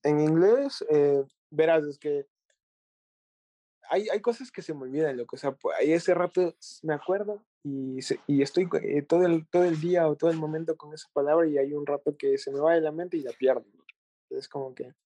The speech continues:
porque yo el otro día le decía a mi prima que me, que me enseñe, ¿no? A decir como que de nada o, o, o, eh, no hay problema.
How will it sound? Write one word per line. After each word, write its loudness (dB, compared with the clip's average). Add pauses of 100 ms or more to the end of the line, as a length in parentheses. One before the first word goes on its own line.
(880)
porque 0
yo 6
el 4
otro 4
día 2
le 0
decía -2
a -10
mi -8
prima -6
que -10
me, -10
que -4
me -2
enseñe, 0
¿no? 0
A 2
decir -2
como -8
que -6 (100)
de 0
nada 0
o, -10
o, -6
o, -8 (480)
eh, 0
no 2
hay 2
problema. 0